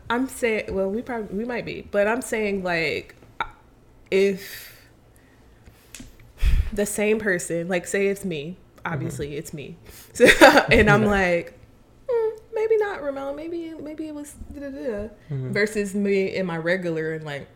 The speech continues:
Speaker 1: that was stupid.
Speaker 2: Mm-hmm.
Speaker 1: I feel like, I don't know, you won't take the same, I don't, like, if I gave you the same advice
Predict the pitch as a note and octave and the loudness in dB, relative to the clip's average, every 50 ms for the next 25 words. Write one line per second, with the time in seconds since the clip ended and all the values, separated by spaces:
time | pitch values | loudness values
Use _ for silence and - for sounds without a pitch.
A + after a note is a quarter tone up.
0 | - - - D3+ C#3+ C#3+ B2 D#3 E3+ E3 - - - - D#2+ - - - - - | -20 -20 -20 -16 -10 -8 -6 -6 -6 -8 -10 -12 -12 -14 -14 -12 -10 -10 -10 -10
1 | - - - _ _ _ - C3 B2+ B2+ A#2+ A2+ A2+ B2 B2 - - - - - | -12 -16 -20 _ _ _ -6 -4 -4 -2 -2 -4 -4 -6 -10 -14 -18 -20 -12 -6
2 | - G3+ G#3 - A3 G3+ G3+ G3+ F#3+ F#3 F3 E3+ E3 - - G3 G3+ G3+ F#3+ F#3 | -4 -4 -4 -2 -2 -2 0 2 2 2 2 0 -2 -2 -2 0 0 0 2 0
3 | E3+ E3 F3 F#3+ G3 F#3 F#3+ F#3 E3+ F#3 - - F#3+ F#3 F#3 - - - F3+ E3+ | 0 0 0 0 0 2 2 2 0 0 -2 -2 -2 -2 -2 -6 -12 -6 -4 -4
4 | E3 - - E3 D#3+ - - - F#3+ G3+ G3+ G3+ G3 - - - - - - - | -4 -4 -4 -4 -4 -4 -6 -6 -4 -2 -2 -2 -2 -4 -6 -10 -20 -20 -18 -8
5 | G3 G3 F3+ E3+ E3+ F3 F#3 F#3 F3+ F3+ F3+ F#3 F3+ F#3+ F#3 E3+ E3+ - - F3 | -2 -2 -2 -2 -2 -2 -2 -2 0 2 0 0 0 0 -2 -2 -2 0 0 0
6 | F3 D#3+ D#3 C#3+ - D3+ D3 C#3+ B2 B2+ C#3+ D#3 - - - | 0 0 -2 -2 -2 0 0 0 0 -2 -4 -6 -6 -8 -8